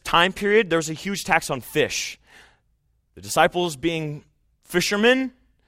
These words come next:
probably awkward when Matthew joined their group, right? It's probably a little awkward.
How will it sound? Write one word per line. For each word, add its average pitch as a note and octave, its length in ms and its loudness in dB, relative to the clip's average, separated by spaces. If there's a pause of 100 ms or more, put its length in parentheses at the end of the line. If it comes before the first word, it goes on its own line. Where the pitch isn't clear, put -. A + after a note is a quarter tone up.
(300)
probably G3+ 400 4
awkward D#3+ 460 4
when C3 180 -4
Matthew C3+ 380 0
joined A#2 400 -4
their G2+ 120 -4
group, G2 400 -10 (440)
right? A#2 280 4 (200)
It's - 100 -18
probably G#3 280 6
a F3+ 40 4
little F3 220 6
awkward. C#3+ 560 4